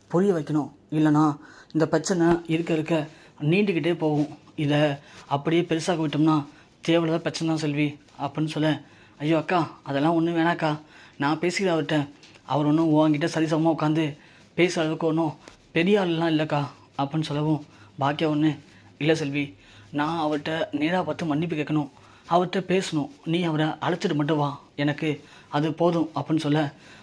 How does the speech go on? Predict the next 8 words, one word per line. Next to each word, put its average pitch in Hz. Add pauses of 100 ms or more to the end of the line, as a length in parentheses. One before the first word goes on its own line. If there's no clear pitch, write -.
உடனே 151 (140)
செல்வியும் 165
போயிட்டு 156 (420)
அவங்க 185
புருஷனை 175 (140)
ரெஸ்டாரண்ட்டுக்கு 156
அழைச்சிட்டு -
வராங்க. 147